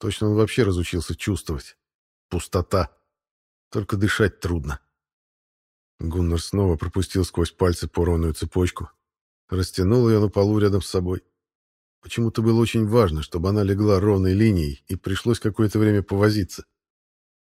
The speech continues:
Потянулся к застёжке своей. Дрожащие пальцы не справились с замком, и, устав с ним бороться, Гуннар дёрнул амулет, совсем как Эрик тогда. Теперь уже всё равно. Растянул на полу рядом с первым.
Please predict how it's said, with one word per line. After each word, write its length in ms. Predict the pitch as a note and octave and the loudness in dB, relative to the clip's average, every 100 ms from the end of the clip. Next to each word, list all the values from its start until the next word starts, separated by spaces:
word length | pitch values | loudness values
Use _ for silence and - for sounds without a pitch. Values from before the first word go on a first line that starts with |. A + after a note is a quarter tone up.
| _ | _
Потянулся 440 | - F2+ F#2+ A2 F#2+ | -10 -2 0 2 0
к 60 | |
застёжке 460 | F#2 E2+ F2+ - - | -2 0 -2 -4 -8
своей. 560 | - D2 D2+ F#2 F#2+ - _ _ _ _ _ _ _ _ | -6 -4 0 0 -2 -10 _ _ _ _ _ _ _ _
Дрожащие 640 | - D#2 D#2+ E2+ F#2 - F2+ | -12 -6 -4 -2 -2 -2 -4
пальцы 460 | - F#2+ F#2+ - | -2 2 2 0
не 80 | E2+ | -4
справились 560 | - E2 F#2+ G2 F#2 E2+ | -4 0 4 4 2 0
с 40 | |
замком, 440 | F2 F2+ F#2 F2 - _ | -2 -2 0 -2 -4 _
и, 80 | - | -6
устав 400 | F#2 F2 - A#2+ | -4 -4 0 0
с 60 | - | 2
ним 160 | A2+ | 2
бороться, 440 | G2+ A2 B2 - A2 | 4 6 4 2 -2
Гуннар 420 | G2 A#2+ A#2 G2 | 2 2 4 2
дёрнул 500 | F2+ F#2 C3 A#2 A2 | 0 2 4 4 4
амулет, 400 | G#2+ A2 A2+ G#2+ | 4 4 4 4
совсем 400 | - G2 - B2 | 2 -2 2 0
как 220 | A2+ G#2 | 2 2
Эрик 260 | A#2 G#2 F2+ | 4 2 2
тогда. 320 | F#2 E2 D2 - _ _ _ _ _ _ _ | -2 -2 -4 -6 _ _ _ _ _ _ _
Теперь 320 | - F2+ G2 | -6 2 4
уже 180 | G2 F#2 | 4 2
всё 240 | E2+ A#2+ | 0 0
равно. 320 | F2 D#2+ D#2 D2 _ _ _ _ _ _ - | 0 0 -4 -8 _ _ _ _ _ _ -6
Растянул 480 | E2 - F#2+ G#2 | -6 -2 0 2
на 120 | G2+ F#2+ | 2 2
полу 260 | F#2+ F#2+ | 2 2
рядом 240 | F#2 F2 F2 | 2 0 -2
с 80 | |
первым. 400 | - G#2 G2+ G2 | 0 2 4 2